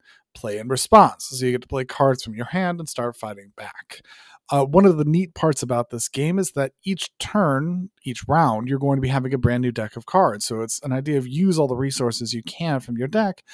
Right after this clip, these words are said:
because you're gonna be shuffling it up and getting a new set, a new hand of cards next round. So use as much of it as you can. Many of your cards can either be used for their effect or they can be used for resources to,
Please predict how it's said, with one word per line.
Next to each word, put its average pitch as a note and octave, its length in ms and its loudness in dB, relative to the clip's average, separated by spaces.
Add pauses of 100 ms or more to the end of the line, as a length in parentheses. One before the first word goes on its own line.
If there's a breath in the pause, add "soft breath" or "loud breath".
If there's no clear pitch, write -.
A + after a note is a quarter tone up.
(280 loud breath)
because C3 360 2
you're G#2+ 80 -10
gonna A#2 140 -8
be G#2+ 220 -8 (120)
shuffling B2 440 0
it A2 80 -4
up A#2 180 2
and G#2+ 380 -6 (100)
getting A#2 260 -2
a A2 60 -6
new C#3 280 4
set, A#2 320 0 (100)
a C3 80 0
new C#3 480 4
hand C3 340 0
of A2 140 -14
cards D3 460 2
next A#2+ 280 -4
round. A2+ 380 0 (280 loud breath)
So D3+ 140 -2
use E3 280 4
as C3+ 120 -2
much D#3 220 2
of C3+ 120 -2
it A#2 40 -2
as A#2 160 -4
you A#2 80 -6
can. C3+ 340 -4 (540 loud breath)
Many F#3 300 8
of F3 140 6
your D#3+ 140 4
cards F#3 340 4
can C3 140 -6
either A2+ 220 -4
be A2+ 100 -6
used A#2+ 300 -6
for B2+ 140 -8
their G#2+ 180 -6
effect D3 340 -4
or A3+ 160 2
they A3 120 -2
can F3 140 -4
be D3+ 100 -10
used C#3 320 -4
for C3 140 -6
resources C#3+ 680 -2
to, - 180 -14